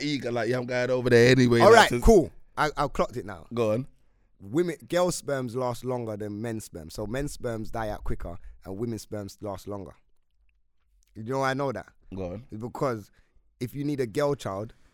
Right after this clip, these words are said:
Speaker 2: you need to drop the sperm a couple days before she ovulates. Whereas in a boy's sperm, you need to drop it straight before she ovulates. I don't know. I don't know how I know this. Don't ask me this, but you can Google it yourself. So women's sperm last longer.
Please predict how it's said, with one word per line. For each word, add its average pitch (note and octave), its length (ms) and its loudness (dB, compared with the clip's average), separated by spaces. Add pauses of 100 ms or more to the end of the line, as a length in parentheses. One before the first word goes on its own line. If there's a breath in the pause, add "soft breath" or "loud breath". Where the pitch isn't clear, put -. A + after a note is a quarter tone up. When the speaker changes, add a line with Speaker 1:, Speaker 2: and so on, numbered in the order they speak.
(380)
Speaker 2:
you A2 140 -8
need B2+ 220 -6
to A#2+ 100 -10
drop G#2+ 340 -8
the G#2 100 -10
sperm G#2+ 420 -8
a F#2 60 -12
couple A2+ 280 -10
days G2+ 220 -10
before G2 260 -12
she - 120 -16
ovulates. F2+ 600 -12
Whereas G2+ 300 -10
in G2+ 60 -10
a F#2+ 40 -10
boy's B2+ 380 -4
sperm, F#2 460 -12
you F#2+ 80 -12
need G2+ 120 -10
to F#2+ 80 -18
drop G2+ 280 -10
it - 100 -12 (180)
straight - 360 -12
before G2 280 -10
she F2 80 -14
ovulates. E2+ 460 -16 (1500)
I - 240 -20
don't F2+ 140 -12
know. E2+ 180 -12
I F#2 40 -14
don't A#2 120 -6
know A2 60 -6
how G2+ 120 -8
I G2+ 40 -8
know G2 160 -10
this. E2+ 180 -12
Don't F#2+ 180 -10
ask - 220 -12
me E2 60 -14
this, E2+ 220 -12
but E2+ 200 -8
you - 340 -18
can G2 140 -16
Google F#2+ 240 -12
it D2+ 60 -14
yourself. E2+ 480 -16
So G2 220 -12
women's G#2+ 340 -8
sperm G2+ 260 -12
last E2+ 180 -14
longer. F#2 240 -14